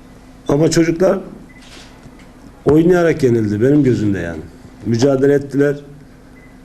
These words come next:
Yine bu çocuklar bu şeyin altından kalkacak, göreceksiniz. Buna şahit de olacaksınız. Bu takım şampiyonluk yolunda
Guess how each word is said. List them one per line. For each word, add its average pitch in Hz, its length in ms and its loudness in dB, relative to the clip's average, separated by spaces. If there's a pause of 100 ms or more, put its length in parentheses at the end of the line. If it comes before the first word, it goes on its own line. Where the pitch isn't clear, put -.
(460)
Yine 160 200 2
bu 143 80 -4
çocuklar 151 440 2
bu 143 60 0
şeyin 147 220 0
altından 131 400 -2
kalkacak, 143 500 0
göreceksiniz. 139 760 0 (480)
Buna 139 200 2
şahit 147 400 -2
de 135 40 2
olacaksınız. 120 640 -4 (320)
Bu 143 120 0
takım 147 320 0
şampiyonluk 143 540 0
yolunda 131 460 2